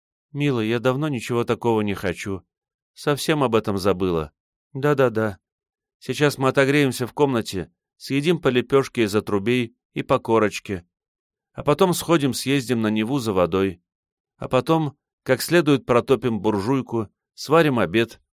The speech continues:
будем пить вино и сгущённое молоко. А потом пойдём на речку Ждановку,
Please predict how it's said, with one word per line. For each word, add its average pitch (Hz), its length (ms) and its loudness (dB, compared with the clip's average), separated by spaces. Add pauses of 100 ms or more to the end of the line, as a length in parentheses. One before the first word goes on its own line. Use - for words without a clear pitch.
(280)
будем 147 380 0
пить 143 240 -4
вино 127 300 0
и 127 40 4
сгущённое 117 600 -2
молоко. 95 560 -2 (640)
А 113 100 -12
потом 170 340 2
пойдём 147 340 2
на 120 120 4
речку 139 340 0
Ждановку, 101 680 0